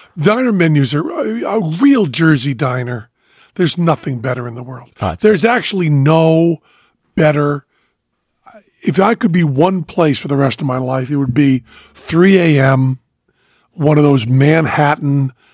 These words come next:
Speaker 1: diners right near the tunnel.
Speaker 2: Yes.
Speaker 1: With a grilled cheese.
Speaker 2: Hundred percent.
Speaker 1: A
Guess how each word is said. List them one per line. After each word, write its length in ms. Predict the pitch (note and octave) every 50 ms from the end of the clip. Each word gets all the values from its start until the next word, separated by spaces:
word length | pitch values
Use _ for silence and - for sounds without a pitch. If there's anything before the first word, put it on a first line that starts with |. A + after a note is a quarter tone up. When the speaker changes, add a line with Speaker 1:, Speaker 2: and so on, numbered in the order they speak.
| _ _ _ D#3+ D3
Speaker 1:
diners 640 | - D#3+ C3 C#3 D3 D3 D3 D3+ D3 C#3 A#2 -
right 200 | C#3 C3 D3 D#3+
near 200 | D#3 C#3+ C#3+ D3
the 100 | B2+ B2+
tunnel. 560 | G#2+ - - - D3 C3+ C3+ C3+ C3+ B2+ - _ -
Speaker 2:
Yes. 680 | E2 F#2+ G2+ G2+ G#2+ A2 G#2+ G#2 G2 F#2 - - - -
Speaker 1:
With 160 | F#3 E3 D3
a 60 | C#3+ B2+
grilled 440 | A2+ A2+ C3+ D3+ E3+ F3+ F#3 D#3+
cheese. 720 | - - - F3+ E3+ E3+ E3+ E3+ F3+ E3+ E3 - - - - _ _
Speaker 2:
Hundred 320 | _ - - C3 B2 A#2 A2+
percent. 160 | D3+ D3+
Speaker 1:
A 40 | D3+